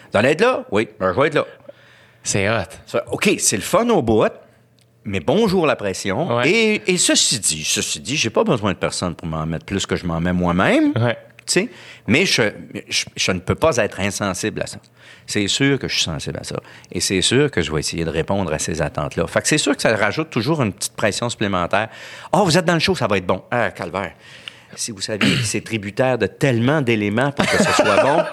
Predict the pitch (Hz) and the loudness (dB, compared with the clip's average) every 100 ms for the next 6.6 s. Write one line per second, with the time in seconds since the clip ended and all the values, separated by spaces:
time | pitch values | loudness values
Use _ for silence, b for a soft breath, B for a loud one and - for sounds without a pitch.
0 | - - 175 - - - 139 127 143 117 | -4 -4 -4 -4 -4 0 0 2 0 2
1 | 107 104 147 196 220 196 - 170 175 135 | 0 2 2 2 2 0 0 2 4 4
2 | 107 107 120 175 156 127 107 104 123 196 | 2 0 0 0 0 0 0 0 2 2
3 | 151 117 110 101 170 196 190 175 127 101 | 2 2 0 4 4 6 4 2 0 2
4 | 101 107 98 101 101 98 117 104 113 113 | 4 4 4 2 2 0 0 0 2 2
5 | 104 117 104 127 127 120 160 - 160 113 | 2 2 2 2 2 2 2 2 4 4
6 | 123 104 151 - 104 110 | 4 4 2 0 0 0